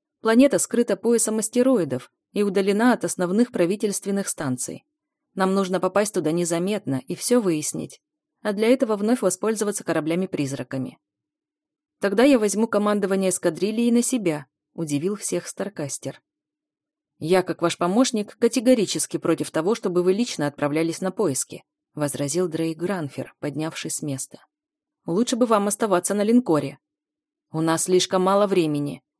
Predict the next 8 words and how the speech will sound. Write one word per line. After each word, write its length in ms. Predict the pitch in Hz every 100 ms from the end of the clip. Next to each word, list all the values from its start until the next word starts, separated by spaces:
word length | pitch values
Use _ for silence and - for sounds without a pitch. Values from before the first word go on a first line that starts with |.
| _
Как 180 | 170 -
только 240 | 226 220
тарианцы 420 | 190 190 190 202
поймут, 360 | 185 180 185 196
что 140 | -
их 140 | 180 175
укрытие 400 | 170 202 208 170
обнаружили, 720 | 165 180 208 269 156 139